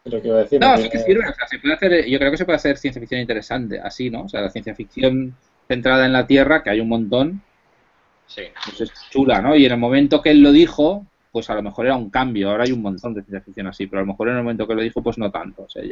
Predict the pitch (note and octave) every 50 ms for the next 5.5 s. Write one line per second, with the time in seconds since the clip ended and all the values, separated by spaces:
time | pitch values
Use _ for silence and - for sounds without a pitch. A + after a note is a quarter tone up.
0 | - G2+ A2 G#2+ A2+ A#2 A2 A2 A2+ A2+ A#2 B2 C3 C3 B2+ B2+ - C3+ C3+ B2+
1 | B2+ C3+ C#3 C3+ C3+ - - - - - A#2 A2+ A2+ B2 B2 C3 C3 B2 - -
2 | B2 A#2 A#2 A#2 B2 B2+ B2 B2 C3 C3+ C3+ C3 C3 C3 C3 - - C#3 C3 B2+
3 | B2+ B2 B2 A#2+ B2 A#2+ - _ _ _ _ _ _ _ _ _ - B2 B2+ B2+
4 | B2+ B2 B2 B2 B2 B2 B2 A#2+ A#2+ A#2 A#2 A2+ - B2+ B2 B2 B2 B2 - B2
5 | B2 B2+ C#3 C#3 - B2+ B2 - - -